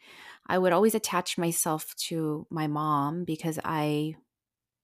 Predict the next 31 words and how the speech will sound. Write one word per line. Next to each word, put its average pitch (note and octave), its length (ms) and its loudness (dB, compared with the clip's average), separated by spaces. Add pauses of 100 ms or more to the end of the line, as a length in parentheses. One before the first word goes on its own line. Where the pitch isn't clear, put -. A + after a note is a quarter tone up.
(260)
could F#3 160 -8
almost A3 380 2
feel F3+ 760 2
or E3 120 0
know D#3 400 2
what E3 160 0
people E3+ 260 -6
were D#3 120 -4
thinking D#3+ 440 -6
or F3 80 -2
going D#3+ 340 -4
through, A3 240 -4
and G#3+ 80 -2
I F3 60 -2
didn't F3+ 240 -4
have F3 260 -6
the E3 80 -2
language D#3+ 400 -2
to - 60 -12
describe D3 480 -2
it. - 140 -4
So D3+ 400 -2 (960)
my F3 400 4
family F#3+ 260 2
would F3 140 4
have F3 100 -2
called D#3+ 220 0
me D#3 100 2
very D3+ 200 0
sensitive, G#3+ 640 -4 (460)
um, D#3+ 680 0